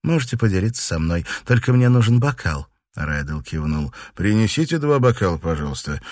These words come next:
попросил он официанта. Честер был молчалив и угрюм. Он оставил без внимания замечание Калетты о выносливости некоторых греческих пар,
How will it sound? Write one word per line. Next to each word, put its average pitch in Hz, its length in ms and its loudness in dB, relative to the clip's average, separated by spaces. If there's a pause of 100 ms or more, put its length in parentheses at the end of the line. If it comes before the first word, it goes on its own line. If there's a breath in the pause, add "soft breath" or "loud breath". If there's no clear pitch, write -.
(120 loud breath)
попросил 76 540 -6
он 65 140 -6
официанта. 65 720 -8 (500)
Честер 98 580 -2
был 92 200 -2
молчалив 76 800 -4
и 73 40 -10
угрюм. 65 600 -8 (480 loud breath)
Он 131 180 -2
оставил 117 480 2
без 101 220 2
внимания 98 600 2
замечание 82 640 -2
Калетты 90 540 -2
о 80 100 -2
выносливости 80 840 -4
некоторых 82 540 -4
греческих - 680 -6
пар, 110 340 -2